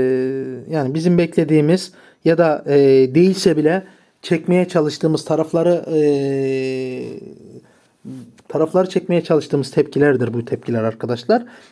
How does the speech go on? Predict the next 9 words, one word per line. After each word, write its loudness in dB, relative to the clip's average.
Yani 0
sağlıklı 0
çatışma -2
çözümünün 0
en 2
önemli 2
ayağıdır. 2
Burada 2
taraflar 0